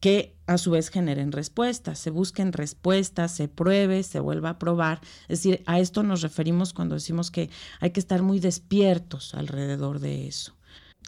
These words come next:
Estas serían, mm, como los aspectos más importantes para poder realizar una investigación, en primer lugar.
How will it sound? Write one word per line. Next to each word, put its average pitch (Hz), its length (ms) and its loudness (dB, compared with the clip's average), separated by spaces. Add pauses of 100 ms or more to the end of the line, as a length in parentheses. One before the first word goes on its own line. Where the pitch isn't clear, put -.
Estas 240 560 2
serían, 208 760 4
mm, 190 40 -2
como 190 220 2
los 180 160 4
aspectos 185 400 -4
más 190 260 2
importantes 180 760 2
para 156 240 -2
poder 160 240 -2
realizar 170 760 0 (220)
una 156 200 -4
investigación, 160 880 -6 (1600)
en 160 400 2
primer 151 420 0
lugar. 143 380 -2